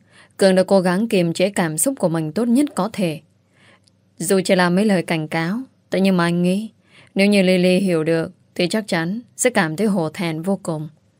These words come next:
Dắt tay Hân rời khỏi chốn ồn ào đó, lòng của Cường trùng xuống. Anh biết là cô đang bị tổn thương, thế nhưng mà tình huống này thật sự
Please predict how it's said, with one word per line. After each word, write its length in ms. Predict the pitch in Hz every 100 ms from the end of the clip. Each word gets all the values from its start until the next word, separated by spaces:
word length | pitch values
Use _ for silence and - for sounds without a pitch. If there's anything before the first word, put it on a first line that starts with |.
| _ _ _ _ _ _
Dắt 200 | - 233 233
tay 180 | 180
Hân 340 | 180 180 170 165
rời 220 | 180 170
khỏi 240 | - 165 156
chốn 260 | 165 170 220
ồn 200 | 170 165
ào 180 | 160
đó, 320 | 156 160 208 254 _ _ - _
lòng 280 | 185 180 170
của 120 | 170
Cường 360 | - 175 165
trùng 220 | 156 165 160
xuống. 380 | - 170 190 254 _ _ _ _ _
Anh 240 | - 208 220
biết 120 | 285
là 100 | 190
cô 180 | 202 196
đang 200 | 196 180
bị 120 | 160
tổn 260 | 170 156 156
thương, 320 | 180 170 170 - _ _ _ _
thế 80 | -
nhưng 160 | 196
mà 80 | 180
tình 180 | 175 175
huống 240 | 180 175
này 200 | 208 170
thật 200 | 160 220
sự 400 | - 175 165 160